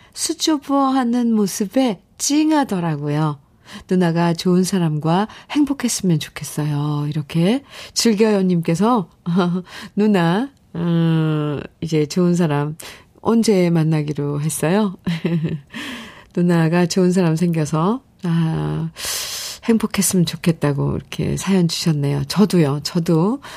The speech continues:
아, 눈, 즐겨요님의 누나 되시는 분, 좋은 인연 만나서, 아, 행복한 시간 갖길 바랍니다. 닥터앤톡스크림 보내드릴게요. 누나에게 선물로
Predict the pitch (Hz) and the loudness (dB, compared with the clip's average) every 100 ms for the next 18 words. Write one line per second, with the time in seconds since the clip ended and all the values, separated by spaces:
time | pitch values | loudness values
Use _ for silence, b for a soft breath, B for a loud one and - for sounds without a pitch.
0 | B B 165 160 156 151 156 156 156 - | B B -2 0 0 0 0 0 -4 -6
1 | _ _ - - 196 196 180 170 156 - | _ _ -6 0 2 4 4 2 0 0
2 | 175 175 170 185 226 220 180 165 147 139 | 2 4 4 4 2 0 -2 -2 -2 -4
3 | b b b _ _ 160 151 147 139 143 | b b b _ _ -6 -4 -4 -4 0
4 | 175 165 - _ _ - - - 170 165 | 0 0 -4 _ _ -20 -8 4 6 6
5 | 151 147 139 131 131 131 190 180 B B | 4 0 -2 -2 -2 0 2 0 B B
6 | B - 156 151 139 - 190 180 170 165 | B -6 -2 -2 -4 -4 -4 -4 0 0
7 | 139 - 147 147 196 B B - - 165 | 0 -2 0 2 2 B B -6 -4 -2
8 | 143 139 151 139 135 139 143 b b - | -2 0 0 0 -2 -4 -6 b b -4
9 | 160 165 220 233 233 277 - - - 220 | -2 2 4 4 4 0 -4 -4 0 4
10 | 202 220 190 165 175 170 160 151 143 - | 6 4 2 0 2 2 0 -6 -6 -2
11 | 208 262 202 b _ _ - 175 170 151 | 0 0 -2 b _ _ -2 0 2 0
12 | 147 127 143 b b - 220 202 175 | -4 -6 -8 b b -6 -2 0 0